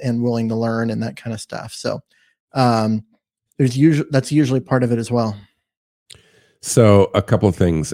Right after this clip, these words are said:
Speaker 2: A, um, yeah, thanks for helping me a lot, uh, on this show, Keith, because brain fog is a real symptom <laughs> of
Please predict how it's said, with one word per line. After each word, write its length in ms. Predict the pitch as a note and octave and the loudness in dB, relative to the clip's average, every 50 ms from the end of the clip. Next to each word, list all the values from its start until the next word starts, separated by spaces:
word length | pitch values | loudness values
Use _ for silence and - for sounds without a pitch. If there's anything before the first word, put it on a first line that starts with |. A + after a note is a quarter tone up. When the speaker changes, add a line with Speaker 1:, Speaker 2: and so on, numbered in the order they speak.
| - - | -6 0
Speaker 2:
A, 540 | F#2+ G2+ G2+ F#2+ E2 D2+ D2+ F#2 A2 - _ _ _ - | 2 4 6 6 6 4 2 0 -2 -6 _ _ _ -4
um, 560 | F#2 F2+ F2 E2+ E2 D#2+ D#2 D2+ - - - - | -2 0 0 0 0 0 -2 -2 -4 -8 -14 -6
yeah, 240 | - G2 F#2+ D#2+ D#2 | -2 2 2 2 2
thanks 260 | - G#2+ G#2 G#2 - | 2 2 0 2 2
for 80 | - G#2+ | 2 2
helping 260 | G#2 G2 - F#2 G2 | 2 2 2 0 -2
me 60 | F2+ | -2
a 80 | E2+ D#2+ | -2 -2
lot, 340 | D2+ D2+ D#2 E2 E2 - _ _ _ _ - | 0 0 -2 -2 -4 -8 _ _ _ _ -6
uh, 240 | E2 E2 D2+ D2 C#2 | -4 -2 -2 -2 -2
on 160 | D2 E2 D#2+ | -4 -2 -2
this 160 | D#2+ E2 D#2 | -2 -2 -4
show, 320 | - - - E2 D#2 D#2 D2+ | -4 -4 -4 -2 -2 -2 -2
Keith, 380 | - - - D#2+ D#2 - - | -4 -4 -4 -4 -4 -4 -6
because 580 | - D#2+ - - E2+ D#2+ D2 D2 D2+ C#2+ C2 - | -10 -10 -6 -4 -2 -2 0 -2 -4 -6 -8 -12
brain 320 | - - - F2 F2+ F2+ | -8 -4 -2 0 0 -2
fog 320 | E2+ - F#2 E2+ E2 D#2 C#2+ | 0 0 0 0 0 0 -2
is 220 | C#2+ E2+ E2 F2 | -4 -4 -2 -2
a 100 | E2 D#2 | -2 -2
real 400 | D2 D2+ D#2 D#2 D2+ D#2 D#2 - _ _ _ _ | -2 -2 -2 -2 -2 -2 -4 -6 _ _ _ _
symptom 560 | - - - F#2 F2 - - F#2+ F2+ G2 G2+ G2+ - | -8 -4 -4 -2 -2 0 0 0 2 2 0 -2 -6
<laughs> 100 | _ _ | _ _
of 340 | - B2 A#2 A#2+ G#2+ G#2 - | 2 4 4 4 2 0 -4